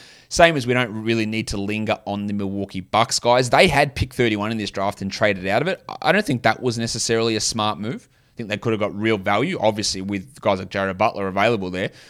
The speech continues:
they, they had some real value, and they traded out of that spot. So I don't love that for them. But getting at fifty-four, Sandro Mamukelashvili, uh, I, I, I really think that he can be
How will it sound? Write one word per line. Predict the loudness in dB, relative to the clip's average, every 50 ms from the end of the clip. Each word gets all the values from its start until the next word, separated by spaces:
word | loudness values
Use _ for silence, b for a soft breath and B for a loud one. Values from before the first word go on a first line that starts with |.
| B B B -2
they, | 0 2 2 2 2 0 0
they | 0 2
had | 0 0 0
some | -2 -4 -4 -2 -2
real | -2 -2
value, | 0 0 0 0 0 -2
and | -4 -2
they | -2 -2
traded | -2 -4 0 2 2 2 2 0 -2
out | 0 0 0 0
of | 0
that | -2 -4 -4
spot. | -4 -4 -4 -4 -2
So | -2 -2
I | -2
don't | -2 -2 -4 -6
love | -6 -4 0 0 0 0 0
that | -2 -2 -2 -2 -6 -12
for | -12 -10 -8 -8
them. | -6 -6 -8 -10 b b b b b b
But | 2 2 2 2 2
getting | 4 4 4 4 4 2
at | -2 -2
fifty-four, | -2 -4 -4 -4 -4 -2 -2 -2 0
Sandro | 2 2 2 4 4 2 2 2
Mamukelashvili, | 2 0 0 0 0 0 0 0 0 0 -2 -6 -4 -2 0 2 4 4 2 0 -2
uh, | b b b b b _
I, | 4 6 6 6 6 4 2 0 0 4 4 4
I, | 4 4 2 -2 -4 2 4
I | 6 6
really | 6 6 6 6 6 6 6
think | 4 0 0
that | 0 2
he | 2 2
can | 2 2 0 0 2
be | 4 4 4 6 6 4 2